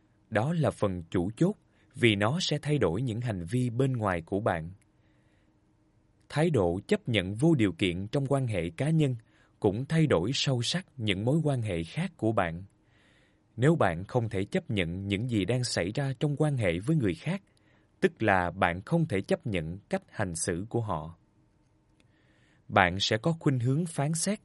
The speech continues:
phê bình, quy kết, bài bác hay cố gắng thay đổi họ. Hơn nữa,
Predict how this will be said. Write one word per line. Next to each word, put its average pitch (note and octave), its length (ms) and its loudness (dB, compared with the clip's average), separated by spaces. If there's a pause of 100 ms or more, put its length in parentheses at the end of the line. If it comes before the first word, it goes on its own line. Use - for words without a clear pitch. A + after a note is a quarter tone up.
(240)
phê F3 260 4
bình, G#2 300 0 (320)
quy B2+ 260 6
kết, F3+ 200 2 (420)
bài A2 260 6
bác C3 240 -2 (320)
hay B2+ 360 2
cố C#3 200 4
gắng D3+ 400 -2
thay C#3 180 -2
đổi G2+ 200 2
họ. F2+ 400 -4 (600)
Hơn A2 280 2
nữa, F#2+ 300 -2